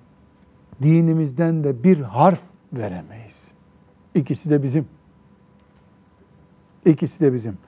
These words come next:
Çoluk çocuğumuzla oturup eğlenirken de dünya bizim. Ravza-i Mutahhara'da secde ederken,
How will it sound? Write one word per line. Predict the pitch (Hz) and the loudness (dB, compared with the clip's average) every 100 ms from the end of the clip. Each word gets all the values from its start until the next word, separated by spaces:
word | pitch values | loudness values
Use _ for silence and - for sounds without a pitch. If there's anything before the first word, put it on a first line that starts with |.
| _ - | _ 2
Çoluk | 190 226 160 | 4 4 2
çocuğumuzla | 190 170 170 165 151 143 127 - _ _ - | 0 2 0 0 -2 -2 -2 -4 _ _ 2
oturup | 180 180 196 175 | 2 4 2 2
eğlenirken | 196 170 165 165 175 156 151 143 135 | 0 0 2 2 0 0 0 2 2
de | 127 98 - _ _ _ - | 2 0 -8 _ _ _ -2
dünya | 139 139 131 120 | 0 4 4 2
bizim. | 120 127 196 202 _ _ _ _ _ _ _ _ _ _ _ - | 0 0 0 0 _ _ _ _ _ _ _ _ _ _ _ 4
Ravza-i | 160 214 202 208 | 4 6 2 0
Mutahhara'da | 202 175 214 160 185 175 170 | 0 0 0 2 0 0 0
secde | 139 185 180 160 226 | -2 0 0 2 0
ederken, | 165 156 135 151 127 | 0 -4 -4 -4 -6